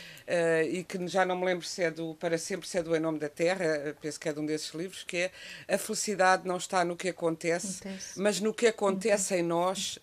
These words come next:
Speaker 1: desse acontecer."
Speaker 2: Desse acontecer. É
Speaker 1: E
Speaker 2: tão
Speaker 1: a
Speaker 2: bom
Speaker 1: infelicidade,
Speaker 2: isso.
Speaker 1: e a infelicidade também é muito rigorosa. Eh, e neles havia muito, eh, em ambos, essa, essa busca do rigor, eh, pela pala-, da palavra,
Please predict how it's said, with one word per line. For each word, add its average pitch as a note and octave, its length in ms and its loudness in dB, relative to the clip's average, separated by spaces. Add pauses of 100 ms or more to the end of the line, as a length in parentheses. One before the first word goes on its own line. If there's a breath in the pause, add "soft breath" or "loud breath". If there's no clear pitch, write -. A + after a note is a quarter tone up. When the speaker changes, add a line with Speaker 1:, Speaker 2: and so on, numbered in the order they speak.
Speaker 1:
desse F3 420 -2
acontecer." F3 680 -4
Speaker 2:
Desse - 260 -12
acontecer. - 60 -16 (560 loud breath)
É G3 80 -2
Speaker 1:
E G#3+ 80 2
Speaker 2:
tão B3 40 8
Speaker 1:
a B3+ 40 8
Speaker 2:
bom B3+ 60 6
Speaker 1:
infelicidade, A#3 720 4
Speaker 2:
isso. - 260 -12
Speaker 1:
e A#3+ 160 2
a - 40 6
infelicidade C4+ 580 2
também B3+ 300 0
é G#3+ 120 4
muito C4+ 300 -2
rigorosa. E3 760 4 (840 loud breath)
Eh, G3 640 8
e G#3+ 60 4
neles C4+ 320 6
havia C4 260 2
muito, B3+ 540 0
eh, G#3+ 240 4
em G#3 140 2
ambos, A3+ 360 0
essa, A3 280 2
essa G#3 400 2
busca B3 400 -2
do G#3+ 180 -4
rigor, A#3 580 4 (300)
eh, G3 1160 0
pela G3+ 120 2
pala-, F3+ 380 4
da F3 240 -2
palavra, F3+ 520 2